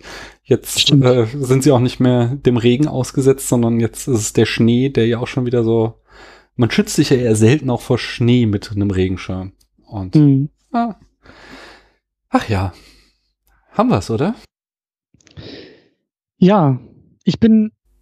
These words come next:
Speaker 1: Ja?
Speaker 2: ich bin eigentlich nur noch, äh, eigentlich nur noch dazu da, um, um ein bisschen, ähm, ich will nicht ranten, aber eigentlich ist es
Speaker 1: Ah.
Speaker 2: doch ein bisschen tragisch, dass dieser Film irgendwie so schwer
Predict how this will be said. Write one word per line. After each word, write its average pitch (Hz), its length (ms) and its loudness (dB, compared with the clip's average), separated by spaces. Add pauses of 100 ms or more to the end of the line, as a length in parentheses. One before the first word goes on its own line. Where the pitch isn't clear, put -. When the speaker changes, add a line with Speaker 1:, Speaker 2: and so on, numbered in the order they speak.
(140)
Speaker 1:
Ja? 185 160 -6
Speaker 2:
ich - 140 -8
bin 214 140 4
eigentlich 226 460 2
nur 214 160 6
noch, 240 380 2
äh, 196 380 2 (180)
eigentlich 208 280 0
nur 220 100 6
noch 226 100 4
dazu 202 280 -2
da, 185 200 4
um, 185 340 0
um 185 160 -4
ein 180 140 2
bisschen, 175 560 0
ähm, 156 400 0 (140)
ich - 120 -6
will 175 60 4
nicht 143 180 4
ranten, 175 440 2
aber 151 300 -2
eigentlich 180 300 2
ist 123 100 0
es 101 80 0
Speaker 1:
Ah. - 20 -6
Speaker 2:
doch 190 140 -4
ein - 60 -20
bisschen 202 280 0
tragisch, 185 800 -2 (500)
dass - 300 -2 (200)
dieser 185 220 2
Film 196 340 2
irgendwie 180 240 2
so 156 140 4
schwer 185 640 2